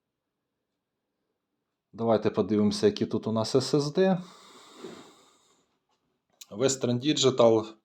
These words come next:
сімсот сорокової версії на п'ятсот дванадцять гігабайт, тип підключення P C I три і нуль, чотири лінії. Це безбуферний S S D,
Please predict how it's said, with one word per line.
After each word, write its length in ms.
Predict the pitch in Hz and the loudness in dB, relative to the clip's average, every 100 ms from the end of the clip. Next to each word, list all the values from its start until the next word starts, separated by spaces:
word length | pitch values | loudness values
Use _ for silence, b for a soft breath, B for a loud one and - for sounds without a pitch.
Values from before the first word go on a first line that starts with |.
| _ _ | _ _
сімсот 400 | - 104 - 107 | -18 -12 -6 -4
сорокової 600 | - 104 104 107 101 101 | -2 -2 -2 -2 -2 0
версії 680 | 120 135 - 117 107 104 B B B B B B | 0 0 -2 -6 -4 -6 B B B B B B
на 100 | 104 | -10
п'ятсот 300 | 95 101 113 | -8 -4 -2
дванадцять 440 | 95 101 101 95 90 | -2 2 2 2 -4
гігабайт, 760 | 98 101 110 131 139 131 - - _ - | -4 -2 2 6 6 4 -2 -20 _ -10
тип 280 | 120 117 | -10 -8
підключення 760 | - - - 131 135 107 101 95 | -12 -10 -4 -4 -2 -2 0 -2
P 80 | 104 | -4
C 260 | 98 110 | -6 0
I 180 | 110 104 | 2 2
три 200 | 98 95 | 0 0
і 60 | 90 | 0
нуль, 280 | 87 85 80 - _ _ _ _ _ | -2 -2 -6 -12 _ _ _ _ _
чотири 380 | - - 98 90 | -20 -14 -10 -8
лінії. 540 | 85 85 85 82 85 _ _ _ _ _ _ _ _ _ | -8 -8 -10 -12 -16 _ _ _ _ _ _ _ _ _
Це 160 | - 117 | -8 -2
безбуферний 720 | 120 110 107 110 110 110 110 | -2 -4 -6 -2 0 0 0
S 180 | - 127 | 0 -2
S 20 | |
D, 500 | 120 147 151 139 | 2 6 8 8